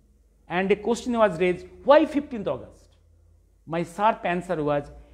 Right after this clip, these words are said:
to the choice of this fifteenth August, Indian people, Indian leaders has no role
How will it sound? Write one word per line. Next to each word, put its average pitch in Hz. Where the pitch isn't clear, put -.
to 196
the 208
choice 240
of 240
this 226
fifteenth 202
August, 127
Indian 220
people, 208
Indian 202
leaders 196
has 190
no 285
role 165